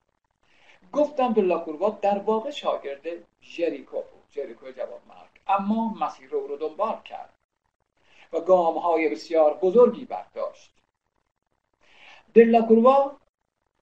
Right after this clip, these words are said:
نویسنده، نظریه پرداز،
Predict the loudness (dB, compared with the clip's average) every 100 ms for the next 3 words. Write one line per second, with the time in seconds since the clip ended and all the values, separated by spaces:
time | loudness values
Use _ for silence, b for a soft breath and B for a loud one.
0 | _ _ _ -8 -6 -6 -6 -8 -6 -4
1 | -4 -6 -16 _ _ _ _ _ _ _
2 | _ _ _ _ _ _ -8 -6 -2 -2
3 | -2 -4 -4 -6 0 2 2 -4 -14